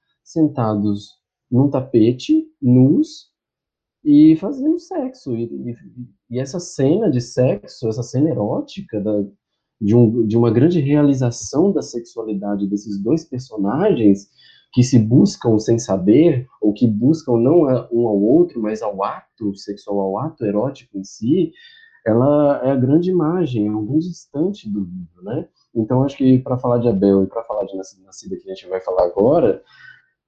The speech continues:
tem que se falar disso, a gente esqueceu, perdão, mas está, fica aqui o, a ressalva.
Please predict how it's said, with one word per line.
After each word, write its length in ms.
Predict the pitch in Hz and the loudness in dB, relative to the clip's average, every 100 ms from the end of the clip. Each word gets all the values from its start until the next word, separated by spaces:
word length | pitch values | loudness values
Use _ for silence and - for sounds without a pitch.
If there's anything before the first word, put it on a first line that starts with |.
| _ _ _ _ | _ _ _ _
tem 120 | 123 | 0
que 80 | 123 | 0
se 80 | 147 | -2
falar 220 | 135 143 | -2 -2
disso, 320 | 135 151 156 | -2 -4 -4
a 40 | 135 | -4
gente 120 | 135 | -6
esqueceu, 520 | - 127 127 120 151 | -6 -8 -4 -2 -2
perdão, 600 | 156 127 104 104 107 139 | -2 -4 -2 -2 -2 -4
mas 440 | 180 110 139 - _ | -4 -4 -6 -8 _
está, 480 | - - 107 110 110 | -18 -10 -8 -8 -10
fica 240 | _ 120 | _ -14
aqui 300 | 117 107 113 | -10 -8 -6
o, 420 | 113 110 104 104 104 | -6 -6 -6 -6 -12
a 60 | |
ressalva. 420 | 107 117 95 95 | -16 -16 -16 -18